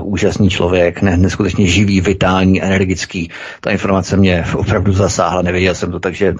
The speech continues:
děkuji za ní, když s tom, tím poděkováním asi toho není, eh, příliš, eh, mnoho co říct, ale je to, je to prostě informace, která je velmi smutná, takže vzpomeňme na Josefa Krchňavého. V K, eh, k těm ostatním věcem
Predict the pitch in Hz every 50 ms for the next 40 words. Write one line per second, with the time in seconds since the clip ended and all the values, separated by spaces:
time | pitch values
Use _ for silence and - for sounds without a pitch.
0 | - - - - 107 - - 101 98 92 90 90 85 87 85 82 87 82 - -
1 | - - - - - _ - 92 87 80 80 - - 95 92 85 87 90 87 90
2 | 87 90 90 87 87 90 90 87 78 - - - 82 85 - - 87 82 87 85
3 | 78 85 90 90 - - - - - - - - - - - - - - 90 -
4 | - - 95 92 92 85 - - 110 98 85 85 95 98 95 85 92 98 92 -
5 | - 104 90 92 95 95 - - - - - 90 92 92 95 98 98 95 95 98
6 | 98 95 92 92 95 - - - 107 101 92 - 104 101 92 87 - 95 92 87
7 | - 92 92 92 - 104 92 87 90 95 92 92 87 - 85 80 - 95 90 90
8 | 90 87 87 90 87 85 85 90 87 92 90 90 - 95 90 85 - 87 82 82
9 | - 87 82 87 87 - - - 98 101 98 95 95 95 92 87 90 87 85 85
10 | 85 - 90 85 92 87 - - 87 87 - 90 - - 90 85 82 87 82 82
11 | 85 85 - - - - - - - - - - - 123 143 - 165 139 117 -
12 | - - - 92 92 92 - - - - 127 131 131 123 101 - 123 - - 135
13 | - 139 127 123 123 - - 123 120 120 117 117